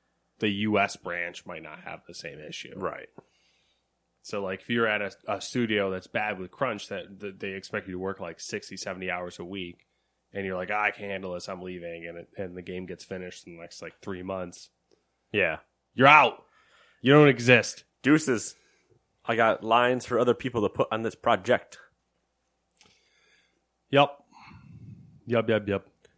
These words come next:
Speaker 2: Yup, yup.
Speaker 1: Okay.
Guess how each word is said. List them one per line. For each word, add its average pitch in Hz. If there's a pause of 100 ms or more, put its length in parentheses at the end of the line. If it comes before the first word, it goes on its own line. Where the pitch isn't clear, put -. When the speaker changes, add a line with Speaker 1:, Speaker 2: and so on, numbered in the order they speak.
(140)
Speaker 2:
Yup, 98
yup. 120 (2500)
Speaker 1:
Okay. 170